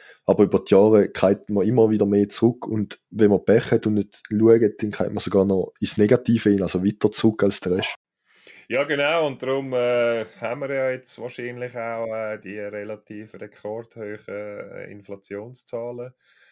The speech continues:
Speaker 2: äh, wo wir jetzt, äh, vor allem auch wieder in Europa sehen. Wir haben ja das Glück, in der Schweiz bis jetzt noch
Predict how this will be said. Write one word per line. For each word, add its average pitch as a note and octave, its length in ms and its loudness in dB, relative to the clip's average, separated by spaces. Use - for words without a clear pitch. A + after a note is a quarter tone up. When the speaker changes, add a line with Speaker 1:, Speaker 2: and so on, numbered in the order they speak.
Speaker 2:
äh, G#2 260 -8
wo A2 180 -8
wir A2 80 -10
jetzt, A2 400 -12
äh, G#2 260 -4
vor F#2+ 200 -12
allem A2 200 -10
auch A2 160 -10
wieder A2 200 -14
in G#2+ 160 -14
Europa G#2+ 440 -12
sehen. A2 400 -14
Wir G2 140 -14
haben F#2 200 -16
ja F#2 300 -12
das - 100 -20
Glück, A#2+ 380 -6
in A2 80 -14
der G2 80 -18
Schweiz A2 400 -12
bis F#2 220 -20
jetzt A2 440 -6
noch G#2+ 300 -10